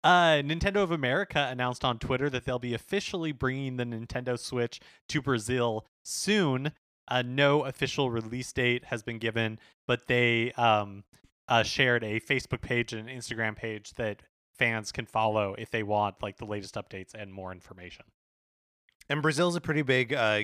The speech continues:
Speaker 2: uh, emerging gaming market, um, so it'll be good for Nintendo to get in there.
Speaker 1: Yesterday, Sega announced a big update for Puyo Puyo Champions, uh, including a spectator mode, secret characters,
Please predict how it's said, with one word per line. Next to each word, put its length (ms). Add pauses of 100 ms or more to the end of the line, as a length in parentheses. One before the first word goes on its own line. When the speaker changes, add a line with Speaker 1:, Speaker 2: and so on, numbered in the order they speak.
(140)
Speaker 2:
uh, 280
emerging 500
gaming 360
market, 520
um, 320
so 280
it'll 180
be 340
good 200
for 140
Nintendo 380
to 80
get 120
in 140
there. 140 (720)
Speaker 1:
Yesterday, 540
Sega 440
announced 420
a 120
big 300
update 400
for 140
Puyo 400
Puyo 460
Champions, 720 (360)
uh, 300
including 420
a 120
spectator 580
mode, 420 (220)
secret 460
characters, 760